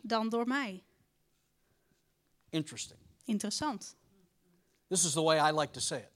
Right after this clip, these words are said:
Speaker 1: En zo wil ik het graag zeggen.
Speaker 2: Jesus is the way.
Speaker 1: Jezus is de weg.
Speaker 2: But the Father's always been the destination.
Speaker 1: Maar de Vader is altijd de bestemming geweest.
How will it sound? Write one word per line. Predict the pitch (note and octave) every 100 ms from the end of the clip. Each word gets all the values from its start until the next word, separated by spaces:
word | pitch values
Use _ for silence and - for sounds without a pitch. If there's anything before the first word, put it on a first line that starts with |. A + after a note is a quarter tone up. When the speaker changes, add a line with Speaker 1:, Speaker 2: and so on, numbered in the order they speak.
| -
Speaker 1:
En | - A#3+ B3
zo | C#4+ D4
wil | C#4
ik | C#4+
het | C#4
graag | - F#3+ -
zeggen. | F3+ - E3+ - B2+
Speaker 2:
Jesus | F3 E3+ D#3 E3+
is | B2+
the | C3
way. | C#3+ B2+ A2 C3 -
Speaker 1:
Jezus | A#3 A#3+ C#4+ D#4+ D#4+
is | D#4+
de | C#4
weg. | F3+ F#3+ - - -
Speaker 2:
But | C#3 -
the |
Father's | - E3 F3 C3+ A#2+
always | C3+ C3+ A2+
been | C3+ B2+
the |
destination. | A#2+ C3 - B2+ D3+ - C4+
Speaker 1:
Maar | A#3
de |
Vader | A#3 D4 D#4+ B3
is | A3+
altijd | A#3 A#3+
de | A#3
bestemming | G#3 - C#4 B3+ G3+
geweest. | F#3 F3 F3 - -